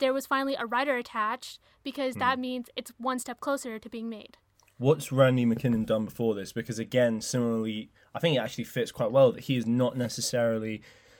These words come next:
Speaker 2: it's not like they've randomly just gone out and picked the biggest name they could find to write it. They've picked someone who's a bit less well known. Who is Randy McKinnon?
Speaker 1: Um,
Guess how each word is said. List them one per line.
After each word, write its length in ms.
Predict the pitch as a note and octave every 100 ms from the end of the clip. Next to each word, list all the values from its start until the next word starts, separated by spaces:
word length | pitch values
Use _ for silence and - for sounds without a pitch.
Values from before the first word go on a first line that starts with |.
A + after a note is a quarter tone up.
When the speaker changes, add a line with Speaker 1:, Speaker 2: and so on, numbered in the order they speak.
| _
Speaker 2:
it's 220 | - B2+
not 220 | C#3+ C#3+ A#2+
like 140 | A#2
they've 180 | C3+ A#2+
randomly 320 | B2 B2 A#2+
just 180 | A#2 A2
gone 160 | B2
out 140 | A#2 A2
and 120 | G#2+
picked 260 | - C3 -
the 60 | A#2
biggest 280 | A#2 G#2+
name 260 | A#2 A2 A2
they 100 | G#2+
could 140 | -
find 260 | - A2 G#2+
to 80 | G2+
write 340 | G#2+ G#2 -
it. 140 | F2 -
They've 280 | G2+ G2
picked 260 | - A2+ -
someone 260 | - G#2+ G#2+
who's 280 | G#2+ G#2
a 60 | G#2
bit 220 | A2+ A2+
less 180 | A2 -
well 160 | G#2+ G2+
known. 340 | G#2 F#2+ F#2+
Who 260 | A#2+ A#2+ A2
is 300 | A2 G#2 G2
Randy 320 | G#2 G2 G2
McKinnon? 600 | G2 G2 - F#2+ - - - _ _ _ _ _ _ _ _ _ _
Speaker 1:
Um, 300 | - D#4 E4